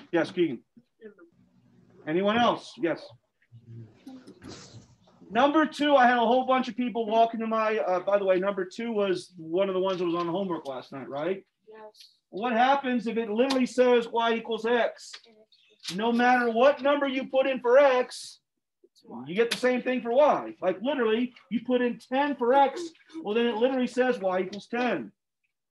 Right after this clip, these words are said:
Speaker 1: So all it is is an ordered pair where all, both numbers are exactly the same.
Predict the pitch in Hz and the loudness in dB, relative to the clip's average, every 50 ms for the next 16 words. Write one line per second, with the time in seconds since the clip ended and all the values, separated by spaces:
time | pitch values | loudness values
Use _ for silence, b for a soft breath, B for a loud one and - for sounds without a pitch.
0 | _ _ - 208 202 190 202 240 262 285 277 262 247 262 294 294 277 240 220 233 | _ _ -6 -4 -2 0 4 6 6 6 6 6 4 0 0 0 0 0 -2 -4
1 | 202 208 220 214 233 254 262 247 233 233 - 240 247 254 254 247 233 220 220 208 | -4 -4 -2 2 2 2 2 2 0 -4 -2 0 2 4 4 4 2 0 0 2
2 | 175 214 233 240 240 233 - 220 240 240 233 - 226 220 226 214 226 208 185 208 | 2 2 4 2 2 0 0 0 0 0 0 -2 -4 -4 -2 -2 -4 -4 -2 -4
3 | 208 196 170 196 196 180 175 - 175 170 175 - 277 269 262 233 175 131 107 | -4 -4 -2 0 0 0 0 0 -4 -6 -4 0 0 0 0 0 -4 -6 -8